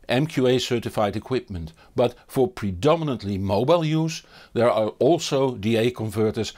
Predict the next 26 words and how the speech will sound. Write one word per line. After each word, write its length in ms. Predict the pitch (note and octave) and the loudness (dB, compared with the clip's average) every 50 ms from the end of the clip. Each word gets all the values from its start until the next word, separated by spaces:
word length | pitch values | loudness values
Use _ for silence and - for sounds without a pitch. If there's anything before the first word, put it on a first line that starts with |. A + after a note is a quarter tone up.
| - _ - | -18 _ -6
that 260 | - G#2 G#2+ G#2+ - F#2 | -2 0 0 0 0 0
do 180 | A#2 C#3 D3 - | 0 0 2 2
only 260 | - D#3+ D#3+ D#3+ D3+ C#3 | 0 0 2 2 0 2
the 140 | B2+ B2 | 0 0
rendering. 560 | A#2 B2+ C3+ C3 A2+ F2 D#2+ D#2 C#2+ C#2 C#2 - _ _ _ _ _ _ _ _ _ _ - - - - | 2 2 0 0 -2 -4 -6 -8 -12 -12 -16 -20 _ _ _ _ _ _ _ _ _ _ -20 -10 -4 -4
The 140 | D3 D#3+ - | -2 0 0
idea 340 | C3+ C3 C#3 A3 B3 A#3 F3+ | 0 0 2 0 0 0 2
is 160 | C#3 C#3 - - | 0 0 -2 -2
to 100 | C#3 B2+ | -4 -2
let 240 | A#2+ C3+ B2 - | 0 0 0 0
the 60 | - F#2+ | -2 -6
smartphone 580 | - - B2+ C3+ D3 C3+ - - B2+ A#2 A2 | -6 -4 -2 -2 -2 -2 -4 -4 -4 -2 -2
do 100 | A2+ A2+ | 0 0
the 140 | G#2 G#2+ G2+ | 0 0 -2
processor 680 | - - B2 A#2+ B2 - - D3 F#2 - - F#2+ F#2 - - _ _ _ | -4 -2 0 0 0 0 -2 -4 -4 -4 -6 -8 -8 -10 -14 _ _ _
intensive 640 | - B2+ A2+ G2+ - C3 C3+ C3 - - G2 E2+ E2+ | -2 -2 -2 -2 -2 -2 -2 -2 -2 -4 -6 -6 -4
decoding 640 | F#2 A2+ D#3+ E3 - G#2 G2 F2+ F2 F2+ F2+ G2 - - - - - - | -2 -2 -2 -2 -2 -4 -4 -2 -2 -4 -6 -8 -10 -14 -18 -20 -14 -6
and 180 | - A#2+ C3 B2 | -2 -2 0 0
have 140 | C3+ C#3 - | 0 0 0
the 100 | A#2+ A#2 | -2 -2
D 180 | G#2 A2 G2+ G2+ | -2 0 0 0
A 140 | A2 C3 | 0 0
converter 560 | B2 - C3 B2 - C3 B2 A#2 - - A2+ - - - - _ - | -2 -2 -4 -2 0 2 0 2 0 -2 -6 -6 -8 -20 -20 _ -6
do 140 | G#2+ A2+ A#2 | -2 -2 0
the 140 | A2 A#2 A2 | 2 2 2
rendering 500 | A2+ B2+ B2+ A#2 G2 G2 G2+ F#2+ G2 | 2 2 2 2 -2 -2 -4 -4 -6